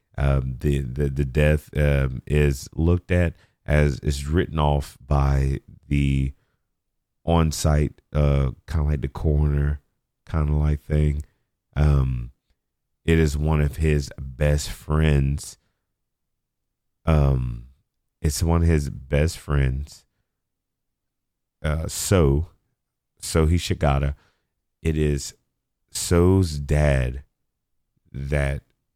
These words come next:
is the, the, the doctor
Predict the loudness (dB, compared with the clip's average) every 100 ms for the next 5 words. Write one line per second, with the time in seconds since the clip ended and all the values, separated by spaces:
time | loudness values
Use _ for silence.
0 | _ _ -2 0 0 -2 -6 -12 -16 -6
1 | -2 -2 -2 -4 -8 _ _ _ _ _
2 | _ _ _ _ _ _ _ _ _ -2
3 | 0 0 -4 -6 -4 -2 -2 -2 -4 -8
4 | -8 -10